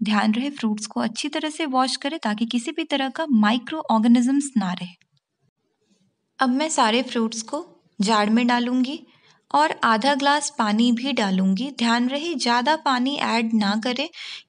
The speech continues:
क्योंकि फ्रूट्स में already नेचुरल वाटर प्रेजेंट होता है। अगर आप ज़्यादा पानी ऐड करते हैं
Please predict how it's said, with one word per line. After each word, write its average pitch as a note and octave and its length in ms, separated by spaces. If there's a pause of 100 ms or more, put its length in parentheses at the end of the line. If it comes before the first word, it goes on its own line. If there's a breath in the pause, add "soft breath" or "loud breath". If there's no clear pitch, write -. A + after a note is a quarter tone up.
क्योंकि D#4+ 260
फ्रूट्स C#4 460
में E4+ 120
already C4 560
नेचुरल C4+ 680
वाटर A3+ 380
प्रेजेंट G3 460
होता G3+ 240
है। A#3 260 (420 loud breath)
अगर A#3 260
आप A#3 240
ज़्यादा G#3+ 540
पानी A#3+ 440
ऐड A3+ 340
करते A#3+ 320
हैं C4 260